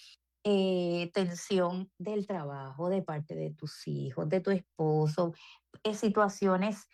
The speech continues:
eh, con algún familiar, situaciones de salud, mira, ¿sabes qué es algo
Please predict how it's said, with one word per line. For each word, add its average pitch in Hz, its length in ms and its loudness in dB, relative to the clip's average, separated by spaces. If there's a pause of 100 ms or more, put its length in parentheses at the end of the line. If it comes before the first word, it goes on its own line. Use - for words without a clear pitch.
(260)
eh, 214 140 4
con 196 180 4
algún 180 260 0
familiar, 185 480 0
situaciones 180 720 -4
de 220 140 -2
salud, 180 720 -4 (840)
mira, 208 480 -2 (100)
¿sabes 208 640 -2
qué 220 340 -4
es - 200 -10 (220)
algo 214 640 0